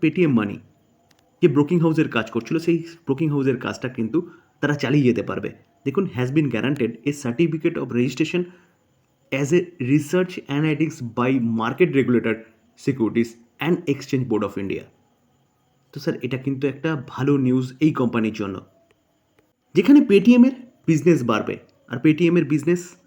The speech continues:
তার জন্যই কোম্পানিটা কিন্তু আজকের দিনে এতটা ভালো মুভমেন্ট দেখিয়েছে। স্যার, ডিসক্লেমার দিয়ে রাখি, কোনো বাই রেকমেন্ডেশন নয়। কোম্পানিগুলো সম্বন্ধে নিউজ পাওয়া যাচ্ছে, সেগুলো আপনাদের সামনে তুলে ধরার চেষ্টা করলাম, টোটালটাই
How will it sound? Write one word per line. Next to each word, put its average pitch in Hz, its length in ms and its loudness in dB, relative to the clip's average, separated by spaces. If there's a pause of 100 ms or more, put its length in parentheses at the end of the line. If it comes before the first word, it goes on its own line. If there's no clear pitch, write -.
(480)
তার 131 120 -2
জন্যই 160 360 2 (1500)
কোম্পানিটা 139 340 2
কিন্তু 127 240 -2
আজকের 123 240 0
দিনে 143 300 -2 (480)
এতটা 131 280 -2
ভালো 120 300 0 (280)
মুভমেন্ট 120 380 4
দেখিয়েছে। 95 440 -6 (1400)
স্যার, 247 160 -4
ডিসক্লেমার 208 360 2
দিয়ে 196 120 0
রাখি, 196 160 0
কোনো 185 380 0
বাই 131 280 0
রেকমেন্ডেশন 120 600 0
নয়। - 160 -12 (120)
কোম্পানিগুলো 185 420 0
সম্বন্ধে 185 280 0
নিউজ 165 240 2
পাওয়া 170 140 0
যাচ্ছে, 175 240 -2
সেগুলো 147 260 -2
আপনাদের 147 200 -4
সামনে 147 200 -4
তুলে 139 180 -2
ধরার 139 180 -4
চেষ্টা 143 240 -8
করলাম, 143 280 -2
টোটালটাই 123 580 -4